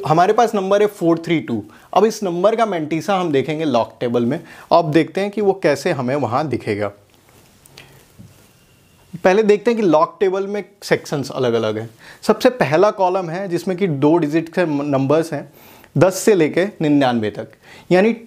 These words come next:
सारे टू, टू डिजिट नंबर है, कोई भी सिंगल डिजिट या थ्री डिजिट का नंबर यहाँ पे नहीं है। फिर उसके बाद ज़ीरो से लेके नाइन तक का एक कॉलम है जो कि हमें लॉगरिथम की वैल्यूज बताएगा उस नंबर के करस्पॉन्डिंग,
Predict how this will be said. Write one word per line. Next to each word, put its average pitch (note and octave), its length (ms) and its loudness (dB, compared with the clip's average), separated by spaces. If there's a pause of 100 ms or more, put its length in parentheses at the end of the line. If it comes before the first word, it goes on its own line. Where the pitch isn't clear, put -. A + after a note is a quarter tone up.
सारे G#3+ 360 2
टू, E3+ 460 2
टू E3+ 140 4
डिजिट A#2+ 480 -2
नंबर A#2 200 0
है, A#2+ 60 -2
कोई F3+ 180 4
भी G3 100 -2
सिंगल F#3+ 360 -2
डिजिट G3+ 300 0
या F3 180 0
थ्री E3 220 0
डिजिट B2+ 320 0
का D#3 80 0
नंबर C3 280 -2
यहाँ A#2+ 240 -2
पे C#3 60 -2
नहीं G#2+ 260 -6
है। G#2 100 -14 (380)
फिर B3 100 4
उसके B3 200 0
बाद A#3 180 4
ज़ीरो F3 300 4
से A#3+ 140 0
लेके A#3 200 0
नाइन D#3+ 320 0
तक G3 200 -2
का A3 100 4
एक - 180 -2
कॉलम C3 320 0
है D3 180 -10 (320)
जो F3 100 6
कि G#3 120 -2
हमें G#3 180 -4
लॉगरिथम D#3 520 -2
की G#3+ 140 -4
वैल्यूज D3 380 0
बताएगा D3 420 2
उस C3 240 -4
नंबर D3 260 0
के D#3+ 120 -2
करस्पॉन्डिंग, D#3 640 -2